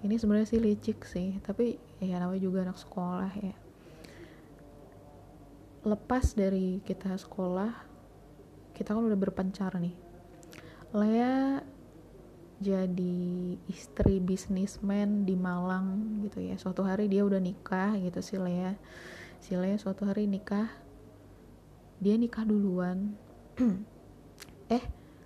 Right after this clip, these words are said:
enggak, pokoknya dia ke Malang gitu lah ya, setahu gue. Dia ke Malang, dia kuliah di sana, dia, dia nikah gitu.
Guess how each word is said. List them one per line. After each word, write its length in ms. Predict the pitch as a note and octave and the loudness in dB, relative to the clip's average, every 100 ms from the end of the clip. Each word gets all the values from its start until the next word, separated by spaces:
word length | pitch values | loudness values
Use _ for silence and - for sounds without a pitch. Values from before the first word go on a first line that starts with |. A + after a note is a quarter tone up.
| - | 0
enggak, 240 | G#3 G#3+ - | 4 4 4
pokoknya 400 | G3+ G3+ G#3+ C4 | 0 2 2 2
dia 320 | A3+ G#3+ C4+ - - - - - - | 4 4 4 -2 -14 -20 -20 -20 -14
ke 120 | - G3+ | 0 2
Malang 560 | G3 F3+ F3 G#3+ G#3+ G3+ | 4 4 4 4 6 4
gitu 240 | F#3+ G3+ | 4 2
lah 80 | F#3+ | 2
ya, 160 | F3 | 2
setahu 480 | F#3 - F#3+ F3+ F3 | -2 -4 -4 -2 -2
gue. 240 | F3+ F#3 F#3 | -2 -2 -2
Dia 80 | |
ke 80 | F#3 | -2
Malang, 560 | G3+ F#3+ F#3 F#3+ G#3 A3+ C4+ - - - - - - | -4 -4 -4 -4 -4 -6 -10 -20 -20 -20 -20 -16 -6
dia 160 | G3 G3 | -6 -2
kuliah 320 | F#3 F#3 F#3+ | 0 0 0
di 80 | F#3 | -4
sana, 560 | F#3+ F3+ F3+ G#3 A#3+ B3+ A3+ | -4 -4 -2 -2 -2 0 0
dia, 400 | F3+ G3 G#3+ A3+ - - - F#3+ | 0 0 0 -2 -8 -20 -8 -2
dia 160 | F#3+ | 0
nikah 640 | G3 G#3 G#3 - F#3 G#3 A3+ | 2 0 -2 -2 0 0 -2
gitu. 320 | F#3+ F3+ G3+ | -2 -2 -4